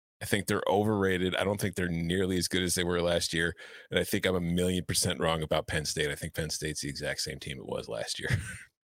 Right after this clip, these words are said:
Like, the offensive line was still bad. Noah Singleton looked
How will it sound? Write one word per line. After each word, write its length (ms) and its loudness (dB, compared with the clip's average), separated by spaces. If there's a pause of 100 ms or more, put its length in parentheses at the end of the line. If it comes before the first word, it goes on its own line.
(160)
Like, 260 2 (580)
the 100 2
offensive 480 4
line 340 4
was 220 2
still 480 2
bad. 540 2 (800)
Noah 240 6
Singleton 640 2
looked 280 0